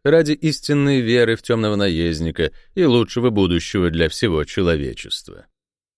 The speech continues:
В спасение от шаутов, что подчиняются лишь одной воле — мощи Асторы и его голосу, той,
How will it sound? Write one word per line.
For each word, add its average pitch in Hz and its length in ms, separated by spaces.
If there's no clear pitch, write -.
В - 60
спасение 127 800
от 127 260
шаутов, 120 880
что 139 200
подчиняются 131 680
лишь 110 220
одной 107 520
воле — 78 460
мощи 104 720
Асторы 104 840
и 131 80
его 95 300
голосу, 90 720
той, 80 420